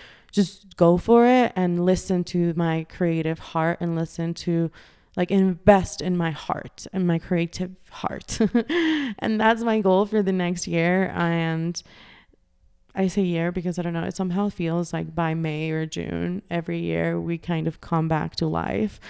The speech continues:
Um, it's almost our anniversary, our third anniversary for moving from Ecuador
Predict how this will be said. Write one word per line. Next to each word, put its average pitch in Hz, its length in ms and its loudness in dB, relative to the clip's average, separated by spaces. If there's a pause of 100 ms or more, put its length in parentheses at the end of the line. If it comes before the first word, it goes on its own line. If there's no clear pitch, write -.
(200)
Um, 160 480 2
it's 180 160 -2
almost 170 320 0
our 170 100 0
anniversary, 160 760 -2
our 156 120 0
third 156 300 -2
anniversary 160 520 -2
for 160 180 -6
moving 151 340 -4
from 165 200 -2
Ecuador 180 580 0